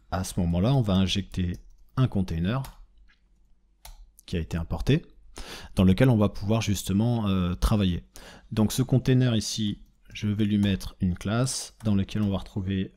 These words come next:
un padding, euh, Y, c'est-à-dire sur le haut et sur le bas, top et bottom, de vingt-quatre. On va également mettre un text center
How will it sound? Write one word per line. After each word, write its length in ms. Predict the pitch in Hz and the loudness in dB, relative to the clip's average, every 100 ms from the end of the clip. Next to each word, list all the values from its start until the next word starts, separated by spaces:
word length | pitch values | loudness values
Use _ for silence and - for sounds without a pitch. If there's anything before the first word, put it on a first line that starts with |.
| - | 0
un 120 | 123 | 0
padding, 640 | - 120 110 110 104 95 - _ 98 | 2 0 4 6 6 4 0 _ -8
euh, 120 | 85 | -2
Y, 340 | 101 104 117 170 | 0 6 8 6
c'est-à-dire 340 | - 98 98 | 4 2 2
sur 200 | - 107 | 0 0
le 140 | 95 - | 2 4
haut 120 | 120 | 4
et 40 | 107 | 6
sur 160 | - | 2
le 100 | 87 | 0
bas, 200 | 92 135 | 2 0
top 320 | - 127 98 | 2 0 2
et 40 | 92 | 2
bottom, 440 | 92 90 151 120 - - - - - - | 0 2 2 0 -4 -20 -20 -20 -20 -10
de 160 | 98 104 | 0 4
vingt-quatre. 540 | 110 92 76 - - - - - _ - - _ _ _ _ | 4 4 0 -2 -12 -20 -20 -20 _ -20 -20 _ _ _ _
On 280 | - - - | -20 -20 -4
va 60 | 95 | 2
également 300 | 92 95 101 | 6 8 8
mettre 360 | 110 104 - - | 6 4 2 0
un 120 | 98 | 0
text 300 | - 104 - | 2 -2 0
center 340 | 110 95 120 | 0 0 0